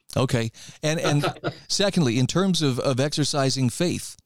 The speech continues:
Speaker 1: what's a, what's a good rule of thumb for, for people who are, are, are wanting to exercise faith, but, uh,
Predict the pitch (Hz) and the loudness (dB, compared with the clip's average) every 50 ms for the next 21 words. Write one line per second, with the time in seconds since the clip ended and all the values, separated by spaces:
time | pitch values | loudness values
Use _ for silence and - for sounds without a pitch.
0 | _ _ _ _ _ _ _ _ _ _ - 117 135 151 - - - 160 147 139 | _ _ _ _ _ _ _ _ _ _ 0 0 0 2 0 0 0 2 2 2
1 | 135 110 113 113 123 151 160 - 170 151 127 139 156 139 120 123 139 151 156 156 | 2 2 0 0 0 0 0 0 0 0 2 2 2 2 4 4 4 6 6 4
2 | 139 123 - - 139 127 139 151 170 180 165 - - 156 139 131 120 107 - 135 | 2 2 0 0 2 2 4 4 4 2 2 0 0 0 2 2 0 0 0 -2
3 | - 131 135 156 - 156 143 135 127 - - - - - - _ - - _ - | 0 0 0 0 0 2 0 0 -2 -4 -10 -20 -20 -20 -20 _ -20 -18 _ 0
4 | - 143 175 185 175 170 139 104 143 156 156 101 - 143 147 143 127 110 113 127 | 2 4 6 6 4 4 4 4 4 4 2 2 2 0 0 0 -2 -6 -4 -2
5 | 113 135 185 233 240 202 220 208 202 - 208 185 - 196 190 185 - - 165 170 | 0 2 4 4 4 4 2 2 0 0 0 0 2 2 2 2 2 0 0 0
6 | 196 208 - - 170 151 - - - 147 139 131 | 0 0 -2 0 0 0 0 0 0 0 0 0